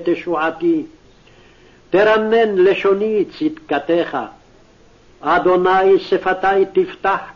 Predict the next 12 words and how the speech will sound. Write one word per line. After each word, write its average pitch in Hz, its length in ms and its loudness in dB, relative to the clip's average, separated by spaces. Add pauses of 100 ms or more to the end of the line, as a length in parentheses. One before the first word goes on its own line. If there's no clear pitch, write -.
(640)
ופי 180 680 0 (120)
יגיד 156 540 0 (160)
תהילתך. 156 1000 2 (1900)
כי 214 160 4
לא 220 300 4
תחפוץ 214 500 -2
זבח 196 680 0
ואתנה, 185 760 0 (640)
עולה 208 600 2
לא 170 320 4
תרצה. 175 560 -4 (760)
זבחי 226 560 0